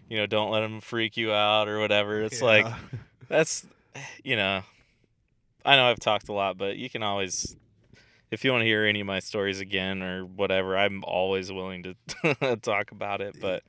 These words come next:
Speaker 2: Yeah.
Speaker 1: you know, I th-, I think I think that's pretty much brings you up to today.
Speaker 2: Yeah. Um,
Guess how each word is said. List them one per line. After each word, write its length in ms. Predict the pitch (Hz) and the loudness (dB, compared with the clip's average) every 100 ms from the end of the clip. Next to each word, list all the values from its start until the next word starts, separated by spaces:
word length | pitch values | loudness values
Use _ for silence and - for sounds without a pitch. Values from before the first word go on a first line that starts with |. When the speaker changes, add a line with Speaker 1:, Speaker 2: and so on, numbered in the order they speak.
| - | -10
Speaker 2:
Yeah. 320 | 120 120 113 - _ _ _ - - - - | -6 -4 -4 -6 _ _ _ -20 -20 -20 -14
Speaker 1:
you 100 | 98 | -10
know, 200 | 90 87 | -6 -6
I 80 | |
th-, 160 | 104 - | -8 -2
I 80 | 120 | -2
think 220 | - 220 _ _ _ _ _ _ _ - | -2 -8 _ _ _ _ _ _ _ -16
I 40 | |
think 120 | 120 | -12
that's 160 | - 95 | -10 -10
pretty 260 | - 113 113 | -6 -6 -6
much 240 | 98 - | -10 -12
brings 260 | - 95 95 | -10 -12 -10
you 80 | 95 | -10
up 100 | - | -10
to 100 | 95 | -16
today. 540 | - 90 92 101 101 - | -12 -6 -4 -4 -8 -8
Speaker 2:
Yeah. 360 | 113 123 131 117 - - | -2 0 0 -2 -8 -2
Um, 440 | 123 117 107 110 | 2 2 2 -2